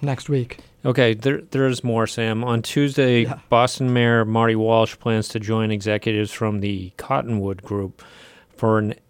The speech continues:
Speaker 2: Echelon Seaport Tower topping off. Now, officials say this is the largest residential development currently under construction in the city. Now, once all three towers are open, they'll feature more than seven hundred homes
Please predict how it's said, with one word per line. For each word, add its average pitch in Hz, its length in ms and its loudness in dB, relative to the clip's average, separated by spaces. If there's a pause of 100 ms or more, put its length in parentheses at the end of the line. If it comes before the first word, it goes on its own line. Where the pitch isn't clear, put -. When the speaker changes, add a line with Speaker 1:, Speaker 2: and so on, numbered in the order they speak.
(120)
Speaker 2:
Echelon 139 520 2
Seaport - 760 0
Tower 117 580 4
topping 113 380 2
off. 82 400 -10 (420)
Now, 117 180 2
officials 160 420 -2
say 139 160 2
this 120 260 2
is 120 160 -4
the 110 80 -2
largest 113 540 0
residential 113 680 2
development 107 720 -2
currently 110 400 0
under 104 160 -2
construction 104 760 -6 (120)
in 107 200 0
the 101 60 -4
city. 95 440 -10 (460)
Now, 107 140 -4
once 117 460 0
all 123 200 4
three 135 300 0
towers 117 400 2
are 107 140 -2
open, 113 480 0
they'll 110 200 0
feature 110 380 -4
more 110 320 0
than 104 140 -4
seven 127 340 -2
hundred 123 320 0
homes 110 420 0